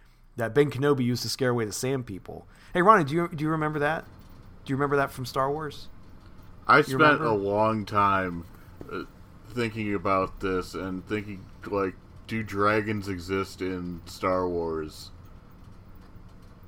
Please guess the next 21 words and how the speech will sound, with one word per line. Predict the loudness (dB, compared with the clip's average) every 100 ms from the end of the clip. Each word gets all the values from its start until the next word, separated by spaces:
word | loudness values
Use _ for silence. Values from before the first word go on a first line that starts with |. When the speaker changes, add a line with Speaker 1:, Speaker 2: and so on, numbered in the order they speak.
| -20 -18 -18 -18 -4 4
Speaker 1:
Um, | 6 8 4 2 -4 -8 -16 -20 -16 -4
well, | 4 6
the, | 8
the | 6 4
krayt | 4 0 2
dragon | 2 4 4 2 0 0
is, | 2 2 0
it's | 0
just | 2 4
a, | 4 2 -6
it's | -4 -2
just | 0
a | 2
big | 2 -2
reptile. | -2 -6 -6 -4 -4 -8 -4
It's | 2
like | 2
a |
dinosaur. | 2 -6 -8 -6 -6 -8 -12 -20 -20 -20 -20 -20 -8
Uh, | -4 0 0 0 -4 -12 -20 -20 -20 -20 -20 -20 -20 -20 -16 -8
so, | 0 0 0 -4